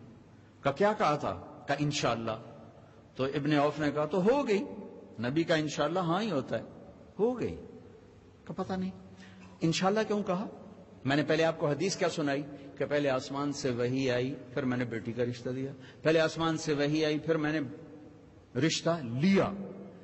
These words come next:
ये इंशाअल्लाह क्यों कहा, जबकि वही आ चुकी है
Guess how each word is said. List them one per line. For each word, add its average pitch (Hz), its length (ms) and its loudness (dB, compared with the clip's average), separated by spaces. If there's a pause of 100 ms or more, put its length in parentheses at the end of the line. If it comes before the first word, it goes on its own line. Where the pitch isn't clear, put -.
(300)
ये 190 80 4
इंशाअल्लाह 240 500 4
क्यों 262 200 0
कहा, 131 280 0
जबकि 170 360 2
वही 180 360 4
आ 175 100 6
चुकी 131 360 -2
है 98 180 -4